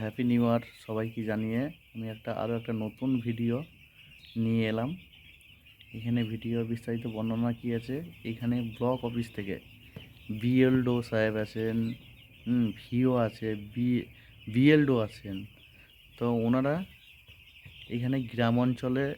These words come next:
যে সমস্ত স্বনির্ভর গোষ্ঠী আছে প্রত্যেক ব্লক অনুযায়ী, সেই সমস্ত স্বনির্ভর গোষ্ঠীগুলোকে আরও যাতে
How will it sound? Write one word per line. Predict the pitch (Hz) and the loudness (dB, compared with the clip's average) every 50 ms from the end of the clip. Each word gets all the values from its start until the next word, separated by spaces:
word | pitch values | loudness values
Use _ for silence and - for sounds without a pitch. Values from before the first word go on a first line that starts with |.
| - - - - - - - - - - 113 110 | -10 -16 -20 -20 -20 -20 -20 -20 -20 -18 -8 -4
যে | 117 117 113 - - | -2 -2 -2 -2 -4
সমস্ত | - 131 135 135 131 - - - 131 131 127 - - | -2 -2 -2 -2 -4 -6 -6 -2 -2 -2 -2 -2 -8
স্বনির্ভর | - - 117 113 113 120 120 120 120 117 117 127 131 131 - - - - - - - - - - - - - - - - - - - - - - - - - - - - - - - - - - - - - - - - - - - - 98 95 101 | -8 -4 0 2 2 4 4 4 2 2 4 4 2 2 0 -4 -16 -20 -20 -20 -20 -20 -20 -20 -20 -20 -20 -20 -20 -20 -20 -20 -20 -20 -20 -20 -20 -20 -20 -20 -20 -20 -20 -20 -20 -20 -20 -20 -20 -20 -20 -20 -20 -20 -20 -20 -18 -16 -8 -2 0
গোষ্ঠী | 123 131 - - - 139 131 120 | 0 0 0 -2 -2 0 2 2
আছে | 101 - - 76 - - - - - - - - - - - - - - - - - - - - | 0 -2 -6 -14 -14 -16 -20 -20 -20 -20 -20 -20 -20 -20 -20 -20 -20 -20 -20 -20 -20 -20 -20 -10
প্রত্যেক | - 127 117 - - - 135 120 120 110 107 113 | -6 -6 -6 -6 -4 -6 -4 -4 -6 -8 -6 -2
ব্লক | 117 117 117 123 123 - - 127 | 2 2 4 2 2 0 0 0
অনুযায়ী, | 127 123 113 107 95 87 - - - - - - - - - - - - - - - - - - - - | 2 2 2 0 -2 -6 -8 -12 -20 -20 -20 -20 -20 -20 -20 -20 -20 -20 -20 -20 -20 -20 -20 -20 -18 -4
সেই | - 131 127 123 - | -2 0 0 0 0
সমস্ত | - 135 139 139 135 - - - 147 143 143 143 - - - - - - - - | 0 0 0 0 -2 -4 -4 -2 0 0 0 0 -2 -6 -12 -20 -20 -20 -20 -12
স্বনির্ভর | - - 117 113 117 120 120 120 123 127 123 113 113 | -4 0 2 2 4 2 2 2 2 2 0 0 -2
গোষ্ঠীগুলোকে | 117 117 - - 135 127 127 127 127 123 131 139 127 - - - 98 98 | -4 -4 -4 -4 -2 0 0 0 0 0 -2 -4 -6 -6 -8 -6 -4 -2
আরও | 117 139 156 147 139 | 0 0 0 0 -2
যাতে | 135 131 | -2 -2